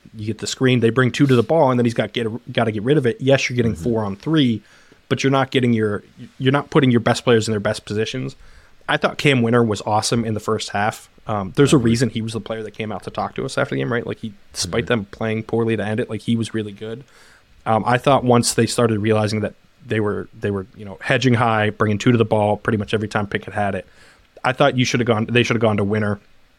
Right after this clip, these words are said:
Speaker 1: and tried to get him some of those looks that he likes, some of those twelve-footers, uh, you know, that, that he had been hitting, especially the last three games. He's been, it, you know, th-, he's been arguably their third best player, uh, in that stretch.
Speaker 2: Right.
Speaker 1: Um, and, like, even, even,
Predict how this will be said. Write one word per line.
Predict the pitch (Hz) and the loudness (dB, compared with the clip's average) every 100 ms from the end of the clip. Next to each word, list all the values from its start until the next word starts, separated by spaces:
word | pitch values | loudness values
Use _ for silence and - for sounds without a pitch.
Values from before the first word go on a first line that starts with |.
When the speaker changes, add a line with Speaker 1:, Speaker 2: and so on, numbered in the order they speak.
| _ _ _ | _ _ _
Speaker 1:
and | 127 | 0
tried | - 123 | 2 2
to | 113 | 4
get | 117 | 2
him | 123 117 | 4 2
some | 107 113 | 4 2
of | 113 | 4
those | 107 | 2
looks | 110 110 | 2 0
that | 120 | 0
he | 110 | 0
likes, | 107 101 | -2 -2
some | 117 | 0
of | 107 | 0
those | 104 | -2
twelve-footers, | - 120 110 - 117 110 107 - - - - - | -2 0 0 2 2 4 0 -6 -18 -20 -18 -2
uh, | 107 101 98 | 2 2 0
you | |
know, | 107 101 | -2 -2
that, | 101 113 | -4 -2
that | 107 | -2
he | 120 | 0
had | 110 | 0
been | 107 | 0
hitting, | 101 113 107 | 2 2 2
especially | 101 - - 110 | -2 -2 0 0
the | |
last | 104 - | 0 -4
three | 110 101 | -6 -6
games. | 98 95 - | -6 -8 -8
He's | 104 | -8
been, | 101 92 90 _ - | -6 -10 -12 _ -16
it, | 110 101 - | -16 -14 -12
you | |
know, | 92 | -12
th-, | - _ _ | -14 _ _
he's | - 165 | 2 4
been | 135 | 4
arguably | 117 120 107 104 | 4 4 2 0
their | 101 95 | -2 -4
third | 104 101 | -6 -4
best | 101 - | -6 -6
player, | 104 98 95 - | -6 -6 -8 -10
uh, | 101 101 | -12 -8
in | 101 | -8
that | 98 | -8
stretch. | - 101 95 76 - - - _ _ - | -6 -4 -4 -6 -12 -20 -20 _ _ -2
Speaker 2:
Right. | 107 95 | 0 2
Speaker 1:
Um, | 90 - - - | -2 -10 -18 -6
and, | - 123 | 0 4
like, | 120 117 | 4 4
even, | 156 151 135 123 120 | 2 4 4 2 0
even, | 151 151 120 | 0 2 0